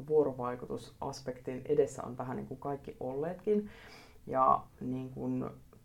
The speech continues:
tänne digimaailmaan tää iso loikka, mikä tässä nyt ollaan todella tehty, ja se on hienoa, että ollaan pystyttykin tekemään, mutta ihan kaikkeen tää ei kuitenkaan ole ehkä niin kuin nimenomaan sen vuorovaikutuksen kautta pystynyt kuitenkaan sit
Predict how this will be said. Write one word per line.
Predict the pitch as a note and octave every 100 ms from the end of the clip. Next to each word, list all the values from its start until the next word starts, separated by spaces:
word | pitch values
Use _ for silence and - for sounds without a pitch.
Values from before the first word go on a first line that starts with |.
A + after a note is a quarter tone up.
| -
tänne | B2+ B2+ B2+ - C#3
digimaailmaan | F3+ F#3 D3+ C#3 C3 A#2+ A#2 A#2 A#2 -
tää | C3 B2
iso | C#3+ C3 B2+
loikka, | C#3 C3 C3+ B2
mikä | A#2 A#2+
tässä | B2 - A#2
nyt | A2+
ollaan | A#2 A#2 A#2+
todella | C3+ B2 A#2
tehty, | C3+ C3 B2+
ja | A2+
se | A2+
on | A#2+
hienoa, | C#3 D3 A#2 A#2+
että | A2+ A#2
ollaan | A#2
pystyttykin | B2+ - A#2 - B2 B2+ -
tekemään, | D3+ C#3+ B2 A#2
mutta | B2 B2+ - -
ihan | G#3+ A#3+
kaikkeen | D3 B2 B2 B2
tää | B2
ei | B2
kuitenkaan | B2 E3 C3+ B2+ A#2+
ole | C3 -
ehkä | B2 -
niin | B2+
kuin | C3+ C3+
nimenomaan | F3+ E3+ B2 A#2+
sen | A#2+ C#3+
vuorovaikutuksen | D3 B2 A#2 A#2 - A#2+ - A#2+ B2 - - -
kautta | - C#3 C3
pystynyt | - B2 - B2 B2
kuitenkaan | C3+ B2+ A#2 A#2+
sit | B2 B2+ -